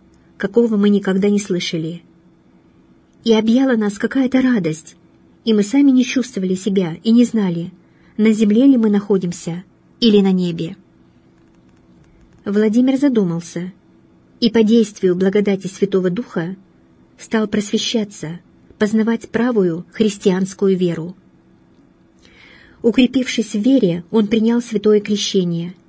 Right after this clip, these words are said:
и повенчался с греческой царевной Анной. Вместе с Анной в русскую землю прибыл митрополит Михаил со свитой, который и крестил весь народ киевский в водах Днепра по повелению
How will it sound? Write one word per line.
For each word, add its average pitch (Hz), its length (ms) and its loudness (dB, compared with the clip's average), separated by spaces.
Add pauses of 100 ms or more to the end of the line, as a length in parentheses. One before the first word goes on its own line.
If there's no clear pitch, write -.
(400)
и 226 100 0
повенчался 202 720 0
с 190 40 0
греческой 208 540 0
царевной 196 580 -2
Анной. 175 520 -4 (960)
Вместе 208 520 0
с - 200 -10
Анной 190 560 0 (160)
в 196 80 0
русскую 214 400 2
землю 196 560 2 (720)
прибыл 220 340 2
митрополит 214 600 0
Михаил 233 560 0 (100)
со - 160 -2
свитой, 180 560 -4 (640)
который 233 360 2
и 240 120 -2
крестил 277 460 0
весь 202 260 2
народ 202 320 0
киевский 180 720 -4
в 190 100 -2
водах 190 340 0
Днепра 190 500 -2 (500)
по 196 100 0
повелению 190 760 2